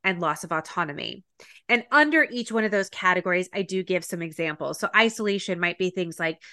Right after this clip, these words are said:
cutting relationships off with people that are outside of the system. Uh, information control. Here's what you can listen to and read. Here's what you can't. Um, having to report back for how you spent your time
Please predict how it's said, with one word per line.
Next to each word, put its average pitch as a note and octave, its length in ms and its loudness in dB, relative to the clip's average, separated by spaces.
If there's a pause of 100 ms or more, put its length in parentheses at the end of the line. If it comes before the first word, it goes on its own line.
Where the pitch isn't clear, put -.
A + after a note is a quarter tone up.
(140)
cutting A#3 320 2
relationships G3 840 -2
off F3+ 280 0
with F3+ 160 -6
people F3 360 -6
that F3 120 0
are E3+ 140 0
outside E3 640 0
of D#3+ 140 -8
the D#3+ 80 -6
system. D3 640 -6 (360)
Uh, F#3+ 240 6 (100)
information A3 680 0
control. D#3+ 560 -6
Here's G3+ 300 0
what G#3+ 100 -2
you G3 140 0
can F#3 160 -4
listen F3+ 280 -4
to F3 140 -6
and D#3+ 140 -8
read. D#3 260 -4
Here's D#3 300 -6
what D3+ 100 -6
you D3 260 -4 (120)
can't. G#2+ 440 -8 (440)
Um, F#3+ 520 4 (760)
having B3 340 2
to A#3+ 100 -4
report G#3+ 460 2
back F3 240 8
for E3 220 0
how G3 240 4
you F3+ 240 0
spent F3 280 -4
your F3 80 -2
time D3+ 560 0